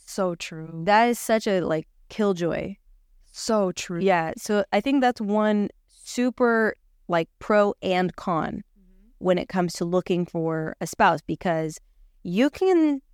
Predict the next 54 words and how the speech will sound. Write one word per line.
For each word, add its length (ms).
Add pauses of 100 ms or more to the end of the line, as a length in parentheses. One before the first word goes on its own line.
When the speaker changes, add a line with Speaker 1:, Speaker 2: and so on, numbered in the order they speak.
(560)
Speaker 2:
you 320
can 200
keep 200
looking 460 (840)
and 180
you 100
can 160
keep 200
looking. 400 (120)
It's 100
like 200 (540)
<laughs> 80 (480)
Speaker 1:
Exactly. 640
Speaker 2:
you 100
know, 240 (120)
you 220
could 160
look 160
till 140
the, 160 (100)
the 140
cows 400
come 220
home. 320
Speaker 1:
And 220
you 80
will 100
be 100
single. 420 (140)
Speaker 2:
And 180
you 120
will, 200
<laughs> 40
you 360
will 220
be 220
single. 420 (480)
Yeah, 360
and 100
I'm 120
not 240
indicating 480
that 120
anybody 300
should 220
settle, 280
but 180
I 80
do 200
think 220
you 60
have 140
to 80
be, 200